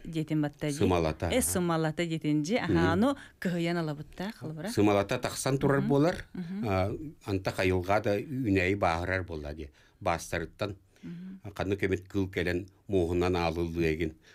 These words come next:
Speaker 1: Мгм.
Speaker 2: Онно сымалата тахсар, ол сымаланы комуян ылаңыт, онна ол рекомендациятын Гуглтан булаңыт туханан барыаххытын сөп,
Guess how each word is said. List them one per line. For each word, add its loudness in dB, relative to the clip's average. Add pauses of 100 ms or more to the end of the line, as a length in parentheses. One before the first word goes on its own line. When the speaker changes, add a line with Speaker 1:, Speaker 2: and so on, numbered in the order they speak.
(100)
Speaker 1:
Мгм. -8
Speaker 2:
Онно 4
сымалата 0
тахсар, -4
ол -2
сымаланы 2 (300)
комуян 4
ылаңыт, 2
онна -2 (440)
ол 0
рекомендациятын 0
Гуглтан 0
булаңыт -2 (420)
туханан 0
барыаххытын -6
сөп, -8